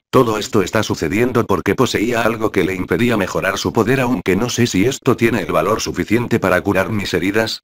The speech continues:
no voy a perder nada por sacrificar esta mierda. Por otro lado, solo me beneficiará ya que incluso si muero después de sacrificarla, tendré la seguridad de que esta cosa no vendrá conmigo a la próxima vida", pensó Evan y finalmente decidió que va a sacrificar.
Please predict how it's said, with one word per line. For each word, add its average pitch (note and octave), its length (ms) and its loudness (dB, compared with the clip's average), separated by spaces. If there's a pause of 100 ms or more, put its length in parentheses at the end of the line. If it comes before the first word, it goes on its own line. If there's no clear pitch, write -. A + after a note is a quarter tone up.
no A2 180 0
voy C3 220 0
a D2 80 0
perder G2 320 0
nada G2 320 0
por F#2 160 0
sacrificar G2 640 0
esta F#2+ 260 -2
mierda. G2+ 340 0
Por D#2+ 160 -2
otro F2+ 260 0
lado, A2 380 -4
solo B2+ 360 2
me F#2+ 80 0
beneficiará F2 640 -2
ya G2 160 2
que F2+ 80 0
incluso G2 420 0
si G#2+ 140 0
muero B2+ 260 2
después A2+ 460 -2
de A#2 100 2
sacrificarla, F#2+ 800 0 (140)
tendré F2 320 0
la F#2 100 -2
seguridad G2 480 2
de A#2+ 160 0
que A#2+ 140 2
esta A#2 260 0
cosa A2 300 0
no G2+ 100 2
vendrá E2 360 2
conmigo E2 440 -2
a F2 60 2
la D#2 100 -2
próxima F#2+ 460 0
vida", G2+ 260 0
pensó G2 340 -2
Evan G#2 240 -2
y F#2 60 -4
finalmente A#2 720 -2
decidió F#2 420 -2
que A2+ 160 2
va F#2+ 180 2
a F#2+ 60 -6
sacrificar. F#2 680 -2